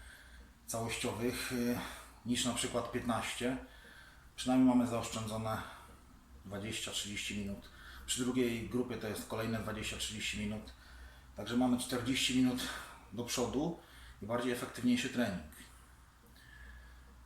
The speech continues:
Y, ja zawsze staram się, y, pokazywać przykład właśnie tren-, trening Doriana Yatesa. Zobaczcie, jak on wręcz celebrował każde powtórzenie, czyli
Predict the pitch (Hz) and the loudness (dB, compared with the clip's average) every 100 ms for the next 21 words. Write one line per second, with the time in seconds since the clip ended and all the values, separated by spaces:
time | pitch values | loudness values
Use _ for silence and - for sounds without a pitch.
0 | - - - 117 113 117 - 127 131 - | -20 -16 -10 -6 -4 -4 -2 -2 0 2
1 | 135 131 - - - - - - - - | 2 2 -2 -8 -12 -14 -14 -14 -16 -16
2 | - - - - - - - - - - | -16 -16 -16 -16 -18 -18 -18 -20 -20 -20
3 | - - - - - 123 120 - 127 120 | -20 -20 -10 -4 0 2 2 2 0 0
4 | 117 110 110 110 95 - - - - - | -2 -6 -6 -6 -8 -12 -18 -18 -20 -20
5 | - - - - - - - 98 113 123 | -18 -18 -18 -20 -20 -18 -10 -6 -2 -2
6 | 120 - 127 120 113 113 113 123 113 113 | -2 -4 -4 -2 -2 -2 -2 -4 -4 -4
7 | 98 - 113 110 104 107 110 107 110 101 | -4 -6 -6 -4 -4 -4 -2 -2 -2 -4
8 | 92 110 113 - - - - - - - | -2 -2 -4 -6 -14 -18 -20 -20 -18 -14
9 | - 110 123 - 135 123 - - - - | -6 -2 -2 0 0 2 0 -2 -4 -6
10 | 117 110 - 113 117 113 - - - - | -4 -4 -2 0 0 -4 -14 -20 -20 -20
11 | - - - - 117 123 - 127 120 139 | -20 -20 -20 -10 -2 0 2 2 2 4
12 | 131 123 123 120 120 - 127 120 110 92 | 4 4 2 2 -2 -2 0 0 0 -2
13 | - 104 107 | -6 -6 -6